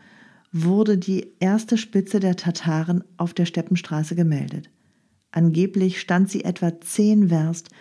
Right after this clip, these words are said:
von der Stadt entfernt. Michael trieb sein treues Pferd an, das erneut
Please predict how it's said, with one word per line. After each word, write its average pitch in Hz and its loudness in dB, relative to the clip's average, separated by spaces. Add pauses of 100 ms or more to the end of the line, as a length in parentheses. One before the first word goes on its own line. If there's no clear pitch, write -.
(220)
von 208 2
der 208 4
Stadt 190 -4
entfernt. 156 -2 (1300)
Michael 175 0
trieb 196 -4
sein 175 2
treues 185 -2
Pferd 165 -4 (340)
an, 160 -2 (400)
das 170 -2
erneut 185 2